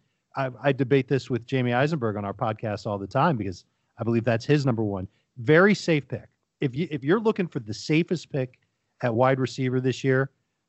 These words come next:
um, Davante Adams is it. He was, I believe, number one in consistency last year, finished top two regardless of format.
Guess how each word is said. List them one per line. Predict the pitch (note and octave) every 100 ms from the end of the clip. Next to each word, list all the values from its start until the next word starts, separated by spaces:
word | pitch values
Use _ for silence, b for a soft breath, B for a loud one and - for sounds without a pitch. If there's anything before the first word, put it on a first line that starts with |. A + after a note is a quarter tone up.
| -
um, | B2 A2 G#2+ _ _ -
Davante | A#2+ C3+ G#3
Adams | D3 E3 B2+
is | G#2+
it. | D3 E3+ _ _ _ _
He | C3+
was, | B2+ A2+ - _ _ _ -
I |
believe, | G2+ B2+ C3
number | C#3 C#3+
one | B2+ D3
in | D#3+
consistency | A2 G2+ B2+ - D3+ -
last | D3 D3 D3 -
year, | D3+ E3 - _ _ -
finished | C#3 A2+ -
top | C3+ -
two | - C#3+
regardless | D3 A#2+ B2 C3+ C3+ -
of | G#2+
format. | - B2+ C#3 D3 D3+